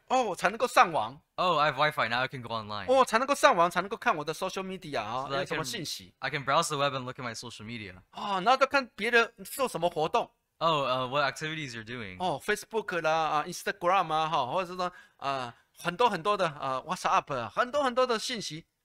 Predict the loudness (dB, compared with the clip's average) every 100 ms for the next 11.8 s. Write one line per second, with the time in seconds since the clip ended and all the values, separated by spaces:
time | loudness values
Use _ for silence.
0 | -6 -2 -2 0 0 0 0 0 0 -4
1 | -4 -4 -6 -4 -2 -2 -4 -4 -2 -4
2 | -4 -6 -6 -10 -10 -12 -14 -18 _ -4
3 | 0 0 -2 -6 -4 -2 -2 -4 -8 -12
4 | -12 -16 -20 _ -8 -6 -4 -6 -2 -2
5 | -2 -8 -8 -8 -4 -6 -6 -6 -6 -8
6 | -6 -4 -2 0 2 2 0 -2 0 -2
7 | -4 -6 -4 -4 -2 -2 4 4 2 -2
8 | -2 -2 -6 -8 -6 -2 0 0 0 0
9 | -2 -6 -4 -4 -2 -6 -8 -6 -2 -2
10 | -2 -4 -4 -4 -4 -4 -4 -2 -2 -2
11 | -8 -10 -4 -2 -2 -6 -8 -10